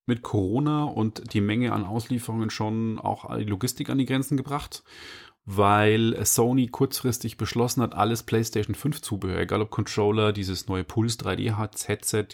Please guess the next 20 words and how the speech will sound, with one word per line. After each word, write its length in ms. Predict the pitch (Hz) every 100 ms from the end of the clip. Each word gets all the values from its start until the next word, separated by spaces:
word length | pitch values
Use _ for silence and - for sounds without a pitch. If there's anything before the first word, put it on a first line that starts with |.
| -
Ladegeräte 800 | 101 95 107 98 101 101 98 104
und 120 | 101
sowas, 340 | 98 101 104 - - - - - _
eine 280 | 104 110 117
Woche 220 | 110 -
vor 640 | 110 - - 107 92 107 -
PlayStation 460 | 98 95 104 101
fünf 180 | - 101
zu 140 | -
verschicken, 580 | - 104 - - 107 104
weil 160 | 98 98
sie 120 | 98
sagen, 420 | 95 95 101 104
es 180 | - -
wird 220 | 101 101
wahrscheinlich 320 | 104 107 101 104
logistisch 460 | 92 104 - -
nicht 120 | 104
hinhauen, 320 | - 107 107 101
Konsolen 540 | 104 90 110 113